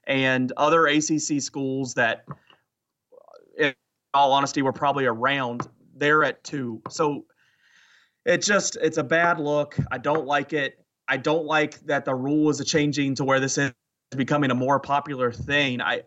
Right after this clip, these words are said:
I, it's, it seemed rare back in the day where kids would do this grad transfer. So I know Russell Wilson's a famous guy that did it.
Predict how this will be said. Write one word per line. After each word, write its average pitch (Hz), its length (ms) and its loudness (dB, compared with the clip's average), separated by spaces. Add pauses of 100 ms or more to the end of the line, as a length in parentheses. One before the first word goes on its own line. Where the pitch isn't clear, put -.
I, 98 260 -2
it's, - 280 -4
it 175 140 -6
seemed 254 220 0
rare 127 400 2
back 113 200 -4
in 120 60 -10
the 113 60 -10
day 113 300 -2
where 117 140 -4
kids 127 240 -6
would 123 100 -6
do 123 100 -4
this 113 120 -10
grad 113 320 -2
transfer. 113 460 -8
So - 140 -10
I 156 120 0
know 196 120 0
Russell 175 400 -2
Wilson's 156 480 -2
a 156 40 -4
famous 151 380 -6
guy 147 220 0
that 147 160 -4
did 151 100 -4
it. 151 140 -8